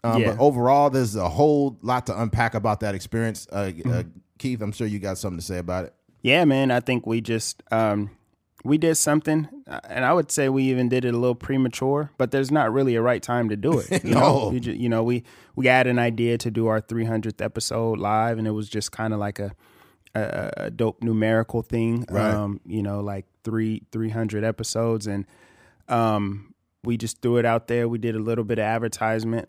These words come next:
Speaker 2: Um, you know, we, we created a Eventbrite, and we, we, we didn't charge people. We let people come in for free or for, for a donation or whatever. We had drinks, and, you know, it was
Speaker 1: Exactly.
Speaker 2: at a s-,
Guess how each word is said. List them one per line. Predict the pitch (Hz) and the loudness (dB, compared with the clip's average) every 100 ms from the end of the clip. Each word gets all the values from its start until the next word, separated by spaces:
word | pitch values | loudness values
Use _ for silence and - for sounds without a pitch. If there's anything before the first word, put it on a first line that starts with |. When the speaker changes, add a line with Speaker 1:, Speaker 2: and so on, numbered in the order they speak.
| - | -6
Speaker 2:
Um, | 110 107 104 - | -4 -2 -4 -6
you | 117 | -4
know, | 107 | -4
we, | 104 107 | -4 -6
we | - - | -10 -14
created | - 104 107 107 107 | -8 -4 -2 -2 -2
a | 104 87 - | -4 -4 -8
Eventbrite, | 110 104 117 92 110 107 107 107 | -6 -4 -6 -4 -2 -2 -2 -2
and | 104 | -4
we, | 107 107 104 - | -4 -4 -6 -8
we, | 110 107 - | -8 -8 -12
we | - 110 | -10 -6
didn't | 117 120 | -2 -4
charge | - 107 110 110 | -2 0 0 0
people. | - 113 113 117 | -6 -8 -6 -4
We | 117 113 | -4 -4
let | 110 - | -4 -4
people | - 110 107 | -6 -6 -8
come | - 110 | -6 -4
in | 107 | -4
for | 101 101 | -6 -12
free | - 110 110 | -6 -4 -2
or | 101 | -4
for, | - 104 101 - | -6 -6 -6 -8
for | - 104 | -8 -8
a | 98 | -4
donation | 101 101 107 - 110 | -4 -2 -4 -4 -4
or | 104 | -2
whatever. | 101 107 113 | -4 -4 -2
We | 113 | -2
had | 107 98 | -4 -4
drinks, | 90 113 117 - | -2 0 -2 -6
and, | 104 98 - - - _ - | -8 -8 -14 -20 -20 _ -2
you | 120 | 2
know, | 107 110 | 2 2
it | |
was | 110 | 2
Speaker 1:
Exactly. | 107 | 0
Speaker 2:
at | |
a | |
s-, | 107 - | -2 -4